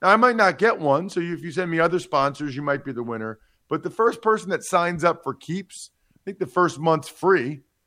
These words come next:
So why not? Just go to keeps dot com slash Ross or keeps dot com slash feast or even Money or any other one. Send it to me, and I will be looking for that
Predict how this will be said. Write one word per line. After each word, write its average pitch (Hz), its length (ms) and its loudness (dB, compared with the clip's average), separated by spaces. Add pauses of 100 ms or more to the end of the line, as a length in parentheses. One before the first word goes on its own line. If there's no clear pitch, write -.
(120)
So 147 340 4
why 151 260 0
not? 185 360 0
Just 139 160 -8
go 170 80 -2
to 147 60 -2
keeps 151 320 -8
dot 151 300 0
com 156 280 2
slash 147 440 -2
Ross 143 560 0 (440)
or 127 120 -6
keeps 135 260 -8
dot 147 260 2
com 147 320 2
slash 139 540 0
feast 143 400 -6
or 135 100 -2
even 135 220 -4
Money 139 220 -2
or 135 80 -2
any 165 200 -2
other 117 200 -2
one. 113 260 -6
Send 151 160 -4
it 143 100 -8
to 131 80 -8
me, 110 280 -10 (520)
and 127 400 -2
I 123 200 2
will 147 100 -2
be 135 140 -4
looking 151 340 -6
for 113 160 -14
that 101 320 -4